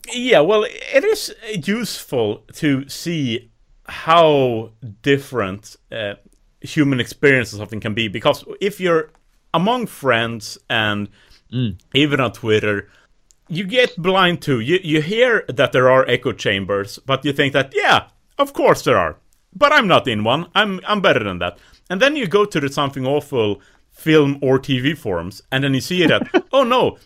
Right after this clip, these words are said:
Speaker 1: there is actually a completely different world where people appear to be completely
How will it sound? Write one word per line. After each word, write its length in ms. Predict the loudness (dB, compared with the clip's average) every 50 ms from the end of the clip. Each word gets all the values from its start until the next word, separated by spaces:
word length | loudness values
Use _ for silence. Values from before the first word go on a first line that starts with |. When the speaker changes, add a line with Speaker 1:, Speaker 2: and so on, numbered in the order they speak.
| _ 2
Speaker 1:
there 260 | 4 4 4 4 0
is 180 | -4 -2 2
actually 520 | 4 4 4 4 0 -8 -6 -4 -4 -6 -6 -14 _ _ _ _ -4 -4
a 80 | -4
completely 960 | -2 0 -4 -4 -4 -4 -4 -2 0 0 0 -2 -2 0 0 0 0 -2 -10 _ _ -10
different 500 | -4 -4 -4 -4 -2 -2 -2 -2 -2 -2
world 520 | -2 -2 0 2 2 2 2 0 -2 -6 -10 _ _ _ -4
where 140 | -4 -4
people 480 | -2 -2 -4 -4 -4 -2 -2 -2 -2 0 -2
appear 380 | -6 -4 -4 -4 -4 -2 -4
to 140 | -2 -2 -4
be 280 | -2 0 -2 -4 -4 -8 _ _ -10
completely 800 | -4 -4 -4 -4 -4 0 0 2 2 2 0 -2 0 -2 -2